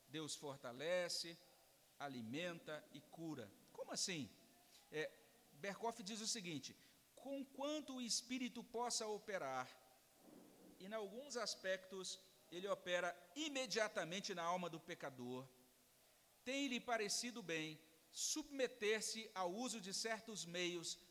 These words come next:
para a comunicação da graça divina." Olha o que Berkoff tá dizendo. Ele tá dizendo que o Espírito Santo, ele pode chegar em você aqui, tá, faz, toca na sua mente, você tem, recebe já um negócio diferente.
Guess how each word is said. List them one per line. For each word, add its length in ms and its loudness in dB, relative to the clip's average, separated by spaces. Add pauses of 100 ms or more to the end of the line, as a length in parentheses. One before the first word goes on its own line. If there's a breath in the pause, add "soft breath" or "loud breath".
(160)
para 280 0 (100)
a 80 -6
comunicação 880 -4
da 120 -4
graça 400 -2
divina." 420 -4 (260 loud breath)
Olha 140 -2
o 40 -8
que 140 -2
Berkoff 340 2
tá 80 -10
dizendo. 340 0 (200 loud breath)
Ele 100 -8
tá 120 4
dizendo 240 2
que 80 -2
o 100 4
Espírito 320 0
Santo, 220 4
ele 160 -2
pode 140 2
chegar 240 2
em 120 -2
você 220 0
aqui, 640 -4 (320)
tá, 400 -6 (260)
faz, 240 -6 (360)
toca 280 -2
na 100 0
sua 200 -2
mente, 380 -2
você 200 -6 (380)
tem, 220 -14
recebe 480 -2
já 160 0
um 80 -6
negócio 440 -4
diferente. 460 -4